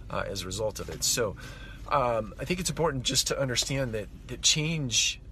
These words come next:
especially in today's environments, uh, it schedules, it schedules itself, right? It's not something that you can put in your Outlook calendar and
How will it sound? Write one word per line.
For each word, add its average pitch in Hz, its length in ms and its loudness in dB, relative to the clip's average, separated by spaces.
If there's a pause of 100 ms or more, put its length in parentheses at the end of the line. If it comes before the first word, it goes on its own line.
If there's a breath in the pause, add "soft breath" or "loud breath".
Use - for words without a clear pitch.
(240)
especially 143 760 2
in 117 60 -2
today's 113 340 -2
environments, 101 680 0
uh, 98 400 -4
it 123 100 -8
schedules, 143 460 -2
it 117 340 -10
schedules 131 440 2
itself, - 580 2
right? 147 320 2
It's - 500 0
not 175 320 0
something 139 600 -2
that 117 200 -8
you 135 160 -4
can 123 220 -4
put 147 340 -6
in 123 200 -4
your 117 120 2
Outlook 127 360 -2
calendar 101 640 -2 (480 loud breath)
and 104 640 0